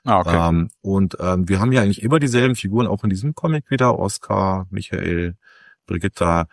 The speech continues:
Speaker 2: also so das, das Core-Gründerteam eigentlich. Max
Speaker 1: Mhm.
Speaker 2: Margenau auch gerne mal, ne? Den Redaktionshund Daisy,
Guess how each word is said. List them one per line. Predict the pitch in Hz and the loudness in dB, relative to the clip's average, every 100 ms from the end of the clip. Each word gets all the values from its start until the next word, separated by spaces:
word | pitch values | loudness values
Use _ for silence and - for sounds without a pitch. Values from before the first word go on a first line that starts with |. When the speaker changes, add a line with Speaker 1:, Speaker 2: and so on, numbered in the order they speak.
| - | -6
Speaker 2:
also | - 95 101 | -2 2 4
so | 98 | 4
das, | 98 - - - _ | 4 2 -2 -6 _
das | 104 - | 0 0
Core-Gründerteam | - - 110 120 120 104 127 120 - - 82 | 0 4 6 6 4 4 6 4 2 2 2
eigentlich. | - 69 71 65 73 - | 0 -6 -8 -10 -8 -2
Max | 82 - - | -2 -2 0
Speaker 1:
Mhm. | |
Speaker 2:
Margenau | 110 104 92 85 82 | 2 4 2 0 -2
auch | - 85 - | -2 -6 -2
gerne | 85 80 80 | -2 0 -2
mal, | 80 80 80 85 _ | -4 -8 -10 -16 _
ne? | - 87 - - - - - | -8 -6 -8 -16 -18 -16 -4
Den | 92 | -2
Redaktionshund | 92 92 - - 101 107 113 107 | 2 0 0 2 2 4 0 0
Daisy, | 82 82 95 85 90 90 87 | 2 4 2 0 0 0 0